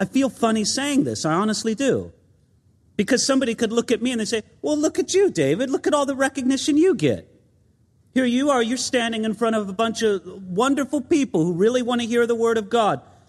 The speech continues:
Isn't that plenty of recognition? It's, it, you know, how can you say people shouldn't want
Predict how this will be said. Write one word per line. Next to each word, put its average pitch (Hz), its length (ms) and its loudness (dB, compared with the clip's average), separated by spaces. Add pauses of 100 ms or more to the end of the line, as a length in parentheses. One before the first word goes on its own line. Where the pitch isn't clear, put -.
(160)
Isn't 240 300 2
that 240 260 0
plenty 208 220 0
of 190 80 0
recognition? 202 340 0
It's, - 140 -6 (200)
it, 190 220 0
you 202 160 0
know, 208 160 4
how 247 280 2
can 233 240 0
you 247 220 2
say 202 300 0
people 202 380 -2
shouldn't 202 420 -2
want 190 240 0